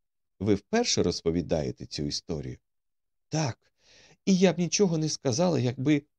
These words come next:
«Знаю. А тепер, якщо ви приймете мою пораду, місіс Кропер,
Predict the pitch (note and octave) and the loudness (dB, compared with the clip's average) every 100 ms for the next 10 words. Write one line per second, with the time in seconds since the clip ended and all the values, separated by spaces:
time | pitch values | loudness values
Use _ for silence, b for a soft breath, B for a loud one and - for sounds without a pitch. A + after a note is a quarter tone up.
0 | _ _ _ _ _ - F#2 E3 A2+ A2+ | _ _ _ _ _ -10 -4 -2 -2 -4
1 | G2 _ _ _ - - F#3 B3+ A3 b | -14 _ _ _ -6 -4 0 0 0 b
2 | b b G2+ G#2 - - A#2 F#2+ - F#2+ | b b 0 0 0 0 2 2 0 0
3 | F#2+ D2+ - C#2+ D#2+ D#2+ - D#2 A#2 F#3 | 0 -2 -6 -6 -4 -4 -6 -6 -2 -2
4 | G#2+ E2+ D#2+ C#2 - - D2 - - | -2 -2 -2 -6 -8 -8 -8 -8 -16